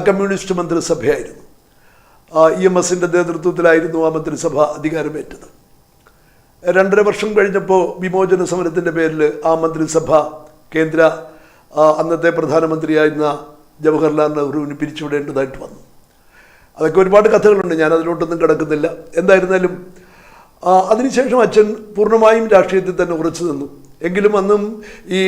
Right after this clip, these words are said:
കമ്മ്യൂണിസ്റ്റ് സഖാക്കൾക്ക് ഒരുപാട് വിലക്ക് ഏർപ്പെടുത്തിയിരുന്നു. അവരെയൊക്കെ അറസ്റ്റ് ചെയ്യാനും, ആ, മർദ്ദിക്കാനും ഒക്കെ ഉള്ള ഒരു സാഹചര്യമായിരുന്നു. പലരും ഒളിവിലായിരുന്നു. എൻ്റെ വീട്ടിൽ അയലത്ത് ഒത്തിരി സഖാക്കൾ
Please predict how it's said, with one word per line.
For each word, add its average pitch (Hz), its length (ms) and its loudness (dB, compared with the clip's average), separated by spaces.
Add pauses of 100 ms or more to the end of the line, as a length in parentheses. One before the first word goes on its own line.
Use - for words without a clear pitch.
(100)
കമ്മ്യൂണിസ്റ്റ് 190 520 -2 (120)
സഖാക്കൾക്ക് 180 580 0 (480)
ഒരുപാട് 180 440 4 (280)
വിലക്ക് 170 340 2
ഏർപ്പെടുത്തിയിരുന്നു. 151 640 -6 (640)
അവരെയൊക്കെ 180 320 2
അറസ്റ്റ് 180 340 2
ചെയ്യാനും, 165 320 2 (540)
ആ, 165 80 2 (160)
മർദ്ദിക്കാനും 180 580 2 (420)
ഒക്കെ 196 220 6 (220)
ഉള്ള 185 120 4 (280)
ഒരു 185 120 0 (100)
സാഹചര്യമായിരുന്നു. 180 760 2
പലരും 165 400 -2
ഒളിവിലായിരുന്നു. 170 560 -4 (260)
എൻ്റെ 208 260 4
വീട്ടിൽ 202 240 -6 (680)
അയലത്ത് 202 420 4 (260)
ഒത്തിരി 247 460 -4
സഖാക്കൾ 185 360 4